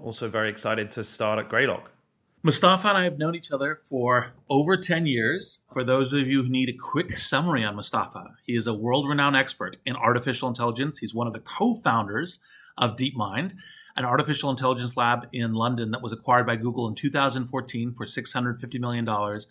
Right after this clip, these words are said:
Speaker 2: And in the last couple of years, he's been a V P working on A I at Google.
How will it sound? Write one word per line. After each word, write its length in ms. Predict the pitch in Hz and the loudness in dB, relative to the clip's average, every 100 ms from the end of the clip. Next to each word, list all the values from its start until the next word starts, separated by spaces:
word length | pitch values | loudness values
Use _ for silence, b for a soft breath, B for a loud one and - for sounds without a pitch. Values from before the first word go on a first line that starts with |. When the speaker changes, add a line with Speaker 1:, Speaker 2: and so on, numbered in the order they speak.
| B B B B B | B B B B B
Speaker 2:
And 160 | 151 123 | -2 0
in 60 | |
the 100 | 117 | 0
last 400 | 113 127 190 - | 0 2 4 2
couple 220 | - 143 | -2 -2
of 40 | 123 | 0
years, 300 | 113 110 107 | 2 0 -2
he's 160 | 117 | -4
been 140 | 110 113 | -4 -4
a 80 | 98 | -4
V 240 | 127 147 | -2 -4
P 280 | - 131 104 | -2 -2 -2
working 300 | 107 107 117 | -4 -6 -4
on 160 | 110 - | -4 -4
A 120 | 127 | 0
I 220 | 120 117 | 4 6
at 100 | 117 | 4
Google. 400 | - 117 95 - | 2 0 -2 -10